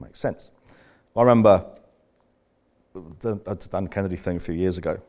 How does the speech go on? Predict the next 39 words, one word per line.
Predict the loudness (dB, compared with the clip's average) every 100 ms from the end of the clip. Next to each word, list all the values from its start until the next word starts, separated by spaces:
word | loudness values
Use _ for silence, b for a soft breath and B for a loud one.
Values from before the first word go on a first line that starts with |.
| _ -18
about | -8 -8
ten | -4 -2
years | -2 -4
ago | -6 -8
now. | -10
What | -12 -16
the |
fuck | -14 -14 -12
is | -10
that? | -8 -10 -12 _ _ _ _ -20 b b b b b b _ _ _
I'll | -12
dribble. | -6 -6 -6 -10 -16 -16 -16 -16 -16 -16 -14 -16 -20 -20 B B B 2
Um, | 4 4 0 -10 _ _ _ _ _ -20 -20 0
and | 2
I |
was | 4
talking | 2 0
to |
a | 4
guy | 6 8
who | 6
was | -2
selling | 0 0 0 -2
web | -2 -4
franchises. | -10 -10 -10 -16 -16 -20 -20 -20 _ _ _ _ _ _ _ _ _ _ _ _
Again, | -10 -6
I'm |
not | -6
gonna | -8 -10
name | -8 -10
him | -14
and | -18
stuff, | -16 -18 _
but | -20 _
he |
was | -8
selling | -6 -4
web | -4 -6
franchises. | -12 -12 -16 -18 -20